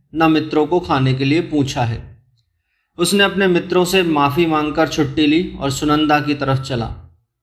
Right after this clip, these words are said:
सुनंदा जहाँ थी वहाँ है, वह रोटी बना चुकी है। अंगीठी के कोयले उल्टे तवे से दबे हैं।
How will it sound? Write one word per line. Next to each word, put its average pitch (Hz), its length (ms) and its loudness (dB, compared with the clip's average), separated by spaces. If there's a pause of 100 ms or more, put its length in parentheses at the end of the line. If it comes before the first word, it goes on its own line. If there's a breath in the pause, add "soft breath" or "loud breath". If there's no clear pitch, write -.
(580)
सुनंदा 202 480 2
जहाँ 170 380 0
थी 185 140 2
वहाँ 151 260 2
है, 143 400 -2 (180)
वह 151 180 2
रोटी 143 320 2
बना 139 280 2
चुकी 143 340 -2
है। 131 360 -2 (520 soft breath)
अंगीठी 185 420 2
के 190 140 2
कोयले 180 380 2
उल्टे 156 420 0
तवे 151 340 0
से 170 180 0
दबे 135 280 2
हैं। - 460 -4